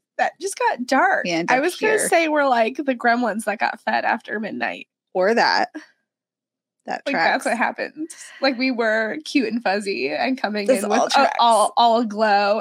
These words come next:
Speaker 1: and then somebody gave us a snack past <laughs> our snack time.
Speaker 2: Yeah.
Speaker 1: And we turned into monsters.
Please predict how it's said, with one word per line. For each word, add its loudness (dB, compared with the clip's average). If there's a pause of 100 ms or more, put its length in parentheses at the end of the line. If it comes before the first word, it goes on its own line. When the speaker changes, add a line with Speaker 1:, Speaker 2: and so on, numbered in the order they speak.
Speaker 1:
and -2
then -4
somebody -6
gave -8
us -6
a -12
snack -6
past -2
<laughs> -4
our -4
snack -4 (200)
time. 0
Speaker 2:
Yeah. 2 (200)
Speaker 1:
And 2
we 0
turned -4
into -2
monsters. -6